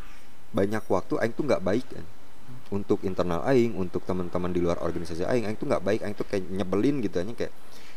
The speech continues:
"Anjing sih lo bakal hayang," gitu. Cuman ya ada tujuannya, aing ada, ada pesan yang ingin aing sampaikan. Kenapa aing bersikap seperti ini tuh aing menyesuaikan dengan situasi dan kondisi yang ada. Mungkin ka-, teman-teman pernah,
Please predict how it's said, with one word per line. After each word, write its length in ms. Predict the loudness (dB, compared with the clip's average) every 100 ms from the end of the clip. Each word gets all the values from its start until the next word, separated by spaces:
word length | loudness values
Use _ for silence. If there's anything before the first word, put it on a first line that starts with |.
| -2
"Anjing 240 | 0 0
sih 160 | 0 0
lo 80 | 2
bakal 220 | 0 0
hayang," 300 | 0 2 2
gitu. 160 | 0 -2 -2 -2 -2 -4 -4 -4 -4 -4 -4 -2
Cuman 240 | 0 0 0
ya 100 | 0
ada 180 | 0
tujuannya, 540 | 0 0 2 2 2 0
aing 220 | 0 0
ada, 160 | 0 0 0
ada 220 | 0 0
pesan 400 | 0 0 0 0
yang 60 | 0
ingin 180 | -2 -2
aing 160 | -2
sampaikan. 480 | -2 -2 -2 -2 -2
Kenapa 360 | 0 0 0 0
aing 160 | 0
bersikap 340 | 0 -2 -2 -2
seperti 340 | -2 -2 -2
ini 80 | -2
tuh 100 | 0
aing 240 | 0 0 0 -4 -4 -4 -2 -2 -4 -4 -2
menyesuaikan 880 | 0 0 2 2 2 2 0 0 -2
dengan 220 | -2 -2
situasi 400 | -2 -2 -2 0 0
dan 100 | 0
kondisi 260 | 0 0
yang 160 | 0 0
ada. 280 | 0 2 2
Mungkin 240 | 2 -2
ka-, 180 | 0 -2
teman-teman 480 | 0 0 2 2 0
pernah, 240 | -2 -2